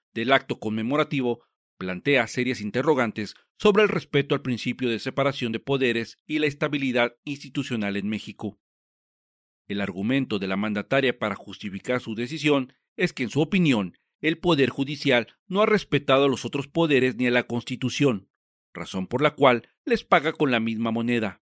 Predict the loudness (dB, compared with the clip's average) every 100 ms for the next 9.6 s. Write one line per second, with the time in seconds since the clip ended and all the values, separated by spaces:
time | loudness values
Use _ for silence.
0 | _ _ _ -14 -12 -4 -2 0 -2 -6
1 | -8 _ -6 -2 2 4 4 4 4 4
2 | 4 2 0 -2 -2 -2 -4 -10 -2 -2
3 | -2 -4 -4 -2 -2 -2 -2 -4 -4 -4
4 | -4 -4 -4 0 2 2 2 -2 _ -2
5 | -2 -2 -4 -2 -4 -4 -2 4 4 4
6 | -2 _ -4 4 6 6 4 2 2 -2
7 | -2 -4 -4 -6 -4 -6 -6 _ _ _
8 | _ _ _ _ _ _ _ -8 -6 -4
9 | -2 -2 -2 2 2 0